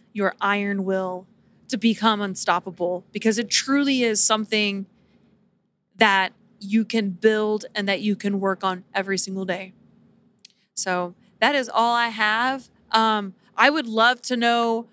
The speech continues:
if you guys have any tricks. Uh, I'm also, I love listening to podcasts too, uh, books, uh, anything that can just help, you know, just different ways of thinking and how to truly strengthen your iron, iron will. Because at the end of the day, when your physical strength is gone,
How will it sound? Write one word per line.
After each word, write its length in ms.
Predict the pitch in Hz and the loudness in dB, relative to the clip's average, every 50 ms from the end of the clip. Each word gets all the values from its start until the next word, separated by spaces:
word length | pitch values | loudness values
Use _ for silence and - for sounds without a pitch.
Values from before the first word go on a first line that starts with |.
| _ _ _ _ _ - | _ _ _ _ _ -8
if 280 | - - 226 220 - - | 0 0 0 0 2 2
you 120 | 240 254 | 2 4
guys 300 | - 302 277 262 233 220 | 4 4 4 4 2 0
have 280 | - 220 214 220 226 220 | 0 2 2 2 2 0
any 160 | 226 220 196 | -2 -4 -2
tricks. 640 | - - - - 226 220 240 247 - - - - - | 0 -2 0 2 2 2 0 0 0 2 2 2 2
Uh, 260 | - 208 196 185 180 - | 2 2 2 2 2 4
I'm 240 | - 240 269 254 247 | 4 4 4 4 4
also, 300 | 254 269 - - 269 240 | 2 2 2 2 2 2
I 140 | - 226 | 2 2
love 260 | 240 233 220 233 233 233 | 0 2 0 0 0 0
listening 260 | 240 240 254 233 196 | -2 -2 -2 -4 -4
to 80 | 185 | -6
podcasts 760 | 180 - 196 202 202 208 202 - 226 208 202 202 196 - - - | -4 -2 0 2 2 0 0 2 2 4 4 4 2 0 0 0
too, 380 | 214 208 202 202 202 202 208 208 _ _ _ _ - | 0 0 0 0 0 -2 -4 -6 _ _ _ _ -4
uh, 320 | - 180 185 185 185 185 180 | 0 0 2 2 0 -2 -4
books, 640 | 175 - 208 220 220 214 - - - - - - - - _ _ _ - _ _ - | -2 -2 0 0 0 -2 -2 0 2 2 2 0 -2 -6 _ _ _ -20 _ _ -2
uh, 200 | - 180 175 - - | 0 2 2 2 0
anything 520 | 226 226 247 254 262 233 262 240 233 233 | 0 2 2 2 2 2 0 0 0 2
that 140 | 226 196 185 | 0 0 0
can 100 | 202 202 | 0 -4
just 200 | 185 190 185 - | -4 -4 -4 -2
help, 400 | - 208 190 190 190 185 - - | 0 2 2 2 0 -2 -4 -8
you 140 | 220 220 214 | -4 0 0
know, 220 | 196 180 180 180 | 2 2 2 0
just 260 | - - 226 214 - - | -2 -2 -2 -2 0 0
different 300 | 233 233 - 277 240 214 | 0 0 2 0 0 2
ways 200 | 208 214 214 196 | 0 0 0 -2
of 100 | 175 - | -2 -4
thinking 340 | - 208 214 208 202 185 | -4 -4 -2 -2 -2 -2
and 100 | 175 180 | -2 -2
how 160 | 180 190 196 202 | 0 2 2 2
to 220 | 196 185 185 180 - - _ _ | 0 -2 -4 -6 -12 -20 _ _
truly 320 | - - - 254 240 208 | -8 -4 0 0 0 0
strengthen 360 | 196 - 226 214 208 - 202 190 | 0 0 -2 -2 -2 -4 -4 -4
your 140 | 180 - | -4 -2
iron, 340 | 92 156 175 185 185 175 - - | 0 0 0 0 0 -4 -8 -4
iron 320 | - 196 220 220 208 202 202 | 0 2 2 4 2 2 2
will. 180 | 214 208 202 | 2 0 0
Because 200 | 196 208 226 214 | 0 -2 -2 -2
at 60 | 226 208 | -2 -2
the 80 | 240 | -2
end 80 | 247 254 | -2 -2
of 60 | 247 | 0
the 60 | 220 | 0
day, 160 | 226 226 226 - - - - - | 0 0 0 -2 -8 -16 -8 -2
when 140 | - 226 220 | 0 0 2
your 160 | 226 269 302 | 2 0 0
physical 380 | 277 - 302 277 277 - 302 254 | 2 2 2 2 2 2 0 0
strength 280 | - - 240 240 233 254 | 0 -2 -2 -2 0 -2
is 100 | 233 - | -2 -2
gone, 500 | - 185 180 180 180 185 185 196 196 | -2 -2 -2 0 0 0 -2 -2 -6